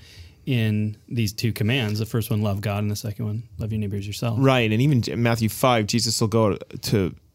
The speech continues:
Speaker 2: the extent to say that, that not a jot or tittle of the law, which is a, these, those are references to little marks you make on Jewish letters, okay?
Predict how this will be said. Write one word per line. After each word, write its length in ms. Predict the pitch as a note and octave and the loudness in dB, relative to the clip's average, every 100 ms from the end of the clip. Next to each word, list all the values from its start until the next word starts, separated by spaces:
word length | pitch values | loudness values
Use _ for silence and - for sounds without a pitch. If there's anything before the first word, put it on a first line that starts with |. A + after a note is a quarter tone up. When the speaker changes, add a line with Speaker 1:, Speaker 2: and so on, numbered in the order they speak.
| _ - | _ -4
Speaker 2:
the 80 | A#2 | -2
extent 240 | - G#2 | 0 0
to 40 | A2 | 2
say 200 | A#2+ A2+ | 4 4
that, 240 | G2 D2 | 2 2
that 160 | A2+ G#2 | 0 2
not 240 | A#2 A2 | 2 2
a 60 | G2 | 2
jot 320 | A#2+ A2 F#2+ | 2 2 2
or 60 | |
tittle 360 | F2+ - G#2 F2 | -2 -2 -2 -2
of 100 | D#2+ | -4
the 120 | E2+ | -4
law, 380 | F2+ E2+ E2 D#2 | -2 -2 -2 -4
which 200 | - - | -6 -6
is 80 | F#2 | -4
a, 180 | E2 D2+ | -4 -4
these, 240 | F2+ G2 | -4 -4
those 240 | - A2 G2 | -2 0 2
are 120 | F2+ | 0
references 580 | F2+ G#2 F2 F2+ D#2+ - | 0 0 -2 -4 -4 -4
to 300 | F2+ E2+ C2+ - - - - | -2 -2 -6 -12 -20 -10 -2
little 140 | A2+ | 0
marks 360 | G#2 G#2+ - - | 2 0 0 -2
you 80 | |
make 300 | G2+ G2 F#2 | 0 0 -2
on 320 | F2 E2+ E2 - | -2 -2 -6 -8
Jewish 460 | - A2 E2 - - _ - | -4 -2 0 -4 -8 _ -6
letters, 540 | G#2+ F#2 C#2+ - - - _ G2+ | -2 -2 -2 -6 -10 -14 _ -6
okay? 300 | G2 G2+ | -2 -2